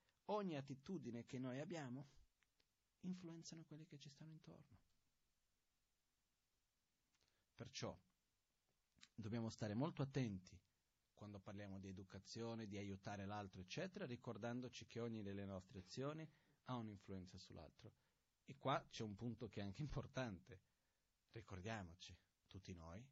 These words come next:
sbagliamo e continueremo a sbagliare finché siamo ignoranti, eh? Quindi con la migliore della motivazione di voler fare bene all'altro è anche normale che io abbia un'attitudine che poi dopo l'altro la percepisce male, che dopo rimane male perché è successo questo o quell'altro,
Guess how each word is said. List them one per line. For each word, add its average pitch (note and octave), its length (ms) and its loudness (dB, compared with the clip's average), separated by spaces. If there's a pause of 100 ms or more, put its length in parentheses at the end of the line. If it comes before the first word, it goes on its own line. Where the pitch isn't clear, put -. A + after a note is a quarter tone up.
(160)
sbagliamo F2+ 680 -6
e - 80 -20
continueremo G#2 540 -4
a G#2+ 40 -4
sbagliare F#2 460 -4
finché F#2+ 300 -4
siamo F2 200 -4
ignoranti, - 520 -8
eh? F#2+ 120 -4 (1040)
Quindi G#2 280 4
con A#2 120 0
la A2 100 4
migliore B2 460 8
della A2 180 4
motivazione G#2+ 580 2
di G#2 60 0
voler G2+ 200 2
fare G#2 240 0
bene G#2+ 220 2
all'altro G2 500 2
è A2+ 80 2
anche A2 280 2
normale A2 520 4
che A2 140 -4
io G#2 120 2
abbia G2+ 220 4
un'attitudine G#2 680 -2
che G2 120 -2
poi G#2 160 -2
dopo G2 220 2
l'altro G2 300 2
la G2 100 2
percepisce G2 580 -4
male, F#2+ 300 0
che F#2+ 120 -4
dopo G2 220 0
rimane G2+ 380 -2
male G2 300 0
perché G2+ 260 -6
è - 20 -6
successo G2+ 340 -4
questo G#2 200 0
o - 20 0
quell'altro, A#2 300 2